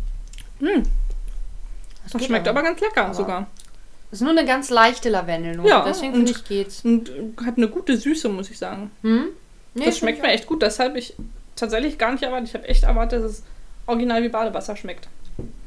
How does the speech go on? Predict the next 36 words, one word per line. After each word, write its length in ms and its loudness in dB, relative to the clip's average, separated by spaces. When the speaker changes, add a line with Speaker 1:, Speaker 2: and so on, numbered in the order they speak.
Speaker 2:
Ich, 180 -4
äh, 40 4
hätte 300 4
auch 120 6
gedacht, 280 6
weil 140 6
ich 100 0
Lavendel, 640 4
ich 140 -8
bin 120 2
nicht 160 0
so 80 -2
ein 80 -4
Fan 240 -2
davon. 280 0
Es 120 -6
gibt 160 -6
ja 60 0
mal 120 0
diese 220 -4
Lavendel-Duftsäckchen, 1400 -2
die 80 -4
finde 240 -4
ich 240 -12
ganz 300 -4
schrecklich. 420 -4
Alles, 240 0
was 120 0
mit 140 0
Lavendel 400 0
ist, 240 -6
riecht 480 -2
viel 260 -2
zu 140 -4
doll. 300 4
Speaker 1:
Hm. 340 0